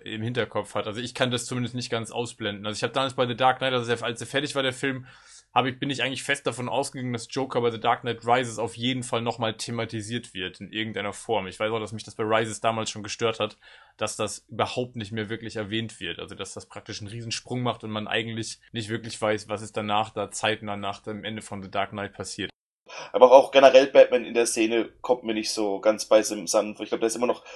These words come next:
Speaker 2: geblendet von dem geilen Move, der da mit dem, mit dem swat-Team gemacht hat. Weil,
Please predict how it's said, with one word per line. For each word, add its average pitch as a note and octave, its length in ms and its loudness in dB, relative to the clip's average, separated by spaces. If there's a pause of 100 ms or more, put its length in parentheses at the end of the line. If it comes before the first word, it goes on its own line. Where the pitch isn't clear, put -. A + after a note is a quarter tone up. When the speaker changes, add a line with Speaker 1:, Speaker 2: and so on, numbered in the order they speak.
(200)
Speaker 2:
geblendet A#2+ 460 0
von B2+ 120 0
dem A#2+ 120 0
geilen A2+ 260 8
Move, A#2+ 220 -6
der A#2+ 140 0
da G#2+ 120 6
mit G2+ 140 -2
dem, G2+ 240 -4
mit G2+ 80 -6
dem G#2 100 -4
swat-Team A2 480 -2
gemacht F#2+ 360 -2
hat. G2 220 0 (420)
Weil, B2 220 10